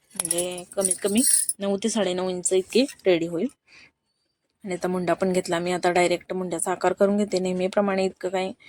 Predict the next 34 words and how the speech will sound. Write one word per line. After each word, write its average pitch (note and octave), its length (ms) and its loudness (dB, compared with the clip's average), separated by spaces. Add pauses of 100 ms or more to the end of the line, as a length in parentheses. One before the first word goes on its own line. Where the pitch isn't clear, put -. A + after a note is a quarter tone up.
(440)
जास्त F#3+ 280 0
आपल्याला F#3 320 0
माप F#3+ 240 -2
वगैरे F#3 300 -2
टाकत, F#3+ 500 -2
अ, F#3+ 360 8 (720)
बसावं F#3+ 300 0
लागणार F#3+ 300 0
नाही F3+ 220 -6
आहे. F3 80 -8
बघा F#3 240 -4 (420)
मुंड्याचा F#3 320 -4
आकार F3+ 180 -2
मी F3+ 280 -4
कट F#3+ 140 0
करून F#3 220 0
घेत F3+ 200 -2
आहे. E3+ 120 -4 (220)
बघा F#3 180 -8
बाहीचा F#3+ 360 -2
पण F#3 180 -2
मी F#3+ 100 -2
आकार F#3 260 0
देऊन F#3+ 280 2
घेत F#3+ 180 2
आहे. G3+ 180 2 (100)
अ, F3+ 320 -6 (1300)
कमी G#3+ 420 4
साईजचा G3 460 2
हा G3 300 0 (340)
फ्रॉक G#3 300 2
आहे, F3 240 0 (240)
म्हणजे F3+ 240 -2
जास्त, F#3 380 0